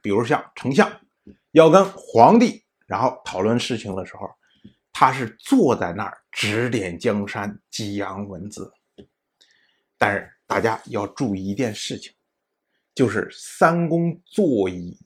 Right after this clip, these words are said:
论道”这句话的背景，当时的中国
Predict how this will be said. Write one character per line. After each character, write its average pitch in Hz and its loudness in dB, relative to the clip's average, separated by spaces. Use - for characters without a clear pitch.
论 135 4
道” - -6
这 135 2
句 139 -2
话 151 -4
的 101 -4
背 269 4
景， - -18
当 180 -2
时 120 -6
的 127 -2
中 120 -6
国 87 -10